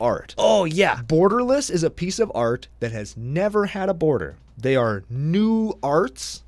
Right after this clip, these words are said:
Speaker 1: that are
Speaker 2: And
Speaker 1: different than what you're gonna find on the regular card.
Speaker 2: And these are the ones with, like, the darker text boxes.
Speaker 1: Yep.
Speaker 2: Right? This is, this is Cabal Coffers got this treatment. It's, like, the really dark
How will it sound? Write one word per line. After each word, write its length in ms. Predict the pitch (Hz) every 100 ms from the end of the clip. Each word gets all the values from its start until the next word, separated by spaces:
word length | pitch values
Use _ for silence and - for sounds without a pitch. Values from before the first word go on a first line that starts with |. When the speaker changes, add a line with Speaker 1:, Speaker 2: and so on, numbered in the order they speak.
| - -
Speaker 1:
that 100 | 139
are 60 |
Speaker 2:
And 100 | 123
Speaker 1:
different 360 | 165 190 196 165
than 100 | 170
what 140 | 170
you're 80 | 151
gonna 160 | 156 151
find 260 | 147 143
on 80 | 139
the 80 | 131
regular 380 | 123 117 120 113
card. 260 | - 73
Speaker 2:
And 140 | 196 185
these 260 | 180 208
are 40 | 220
the 100 | 208
ones 300 | 175 175 160
with, 100 | 175
like, 220 | 160 135
the 100 | 151
darker 640 | 139 113 143 143 139 147
text 500 | 139 - 135 - -
boxes. 680 | - 104 - - - - - -
Speaker 1:
Yep. 140 | 170 - -
Speaker 2:
Right? 200 | 151 165
This 220 | 151 180
is, 220 | 202 190 - - -
this 300 | 143 190 190
is 320 | 185 180 156 - - -
Cabal 360 | 196 185 185
Coffers 480 | - 196 165 - 143
got 220 | - 147
this 160 | 160 -
treatment. 360 | - 151 135 131
It's, 180 | -
like, 140 | 143 127
the 100 | 139
really 380 | 131 151 151 147
dark 520 | 113 135 127 -